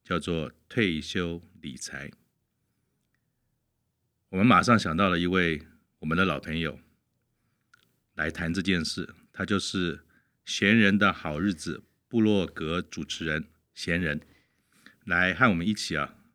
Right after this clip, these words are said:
用轻松的方式聊聊这个话题。闲人的上半场啊，他是在金融保险业，是一个专业的经理人。我们一般啊，也可以在他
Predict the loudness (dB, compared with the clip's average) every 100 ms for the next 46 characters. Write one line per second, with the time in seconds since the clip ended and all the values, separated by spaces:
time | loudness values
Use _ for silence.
0 | _ _ _ -4 -2 2 2 4 4 4
1 | 4 2 2 -4 -8 _ _ _ _ _
2 | 0 2 4 2 0 -4 -4 -2 -4 -4
3 | -14 -18 _ _ _ _ _ _ _ -4
4 | 2 4 6 6 6 6 6 6 0 -4
5 | -8 -12 -8 -6 -4 2 4 4 2 -2
6 | -2 2 4 4 0 -2 -2 -4 -4 -6
7 | -8 _ _ _ _ -6 -4 -4 -2 0
8 | 2 0 -2 -4 -4 -6 -10 -14 -20 _
9 | _ _ _ _ _ _ _ _ _ _
10 | -2 4 6 6 6 6 8 6 2 0
11 | 4 4 4 4 4